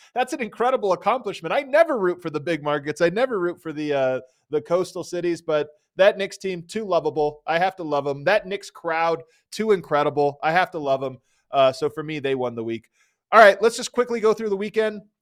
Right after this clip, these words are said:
Tonight, the games that I have singled out. The Kings are at the Pacers. I think that's a very fun game. You also get that Halliburton. I know it's been a while, but you get the Halliburton versus old team. Uh, you've got the Magic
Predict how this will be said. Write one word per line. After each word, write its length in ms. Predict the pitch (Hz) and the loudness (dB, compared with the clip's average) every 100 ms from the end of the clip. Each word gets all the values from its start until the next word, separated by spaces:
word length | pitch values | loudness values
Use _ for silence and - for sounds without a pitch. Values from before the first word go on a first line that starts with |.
| _ - | _ -6
Tonight, 460 | 202 196 233 233 165 | -2 2 0 -2 -6
the 80 | |
games 300 | 170 208 220 | -4 -2 -2
that 100 | 190 | -2
I 140 | 185 196 | 0 0
have 180 | 190 190 | -2 -6
singled 380 | - 190 175 | -10 -8 -2
out. 280 | 175 185 139 - _ _ - | 2 2 2 -6 _ _ -8
The 60 | 160 | -8
Kings 540 | - 226 226 127 107 - | -6 -8 -6 -10 -14 -6
are 140 | 151 - | -4 0
at 220 | 196 - | 0 0
the 80 | 160 | -6
Pacers. 640 | - 180 202 202 196 - - | -4 -4 -2 -4 -6 -8 -6
I 80 | 180 | -4
think 200 | 208 180 | -4 -2
that's 220 | 180 175 | -4 -4
a 40 | 135 | -4
very 240 | 147 147 | -2 -2
fun 280 | - 156 143 | -4 -8 -6
game. 240 | 180 247 | -6 -4
You 80 | 175 | -2
also 180 | 151 160 | -2 -4
get 160 | 151 - | -6 -2
that 180 | 139 - | -2 0
Halliburton. 540 | 160 170 156 170 160 | 0 0 0 -4 -4
I 60 | 160 | -6
know 160 | 170 | -2
it's 100 | 156 | -4
been 140 | - 147 | -4 -4
a 60 | |
while, 280 | 139 156 180 | 0 2 0
but 160 | 160 - | -2 -8
you 60 | |
get 120 | 147 156 | -8 -4
the 100 | 135 | 0
Halliburton 720 | 156 170 147 165 160 151 - _ _ _ - | 2 2 0 -6 -6 -14 -16 _ _ _ -2
versus 300 | 165 160 151 | -2 0 0
old 200 | 156 147 | 0 0
team. 380 | - 190 185 175 _ _ _ | -6 -6 -6 -10 _ _ _
Uh, 180 | - 165 | 4 4
you've 120 | 180 180 | 4 4
got 160 | 202 | 2
the 80 | 185 | 2
Magic 540 | 165 196 185 208 202 | 0 0 0 -2 -4